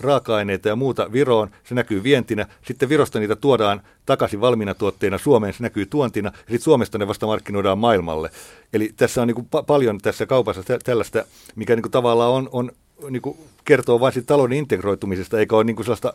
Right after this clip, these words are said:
niin sanottua aitoa maiden, maiden välistä kauppaa. Mutta kyllä niinku Viron taloushan on niin kytköksissä Suomeen, että jos nämä kytkökset katkaistaisiin, niin kyllä tulisi vaikeuksia molemmilla puolilla Suomenlahtea.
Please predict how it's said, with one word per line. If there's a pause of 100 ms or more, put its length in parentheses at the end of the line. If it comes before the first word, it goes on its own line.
(120)
niin
sanottua
aitoa (300)
maiden,
maiden
välistä
kauppaa. (260)
Mutta
kyllä
niinku
Viron (120)
taloushan
on
niin
kytköksissä
Suomeen,
että (320)
jos
nämä
kytkökset
katkaistaisiin,
niin
kyllä
tulisi
vaikeuksia
molemmilla
puolilla
Suomenlahtea.